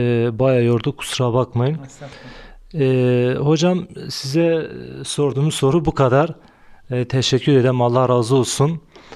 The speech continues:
Speaker 1: E, başka bir zaman inşallah tekrar, e, Harun hocamla karşınıza çıkarız. E, Allah'a emanet olun,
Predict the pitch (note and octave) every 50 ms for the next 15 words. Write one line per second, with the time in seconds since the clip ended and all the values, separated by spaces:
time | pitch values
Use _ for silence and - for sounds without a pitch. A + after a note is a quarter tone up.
0 | - - - - - - D#3 C3+ B2+ B2+ B2+ B2+ B2 B2 B2 B2+ B2+ A#2+ B2 D3
1 | D3+ - - - F3 E3 F3+ E3+ C3 E3+ E3+ E3+ F3 F3+ F3+ F3+ - - E3+ D#3+
2 | D#3 E3+ F3 F3 E3+ - E3+ E3+ E3+ E3 F3 E3+ E3 - - - C#3 C3+ C3 C3
3 | A#2 B2 C#3+ D#3 E3 D#3 C#3+ D3 C#3 - D#3+ D#3 D#3 D3+ D#3 D#3+ D#3 - - -
4 | C3 - - C3+ C3 - - - B2 - D#3+ D3+ - - - D#3 D3+ D3 D#3 D#3
5 | - - - - - - - - - - - - _ _ _ - C3 C3 C3 B2+
6 | B2 B2 B2 C3+ C3+ C#3 C#3 C#3 C3+ C3 C#3+ D3+ C#3+ C#3 C#3+ C#3+ D3+ D#3+ D#3 D#3
7 | D#3 D3+ D#3+ D#3+ D#3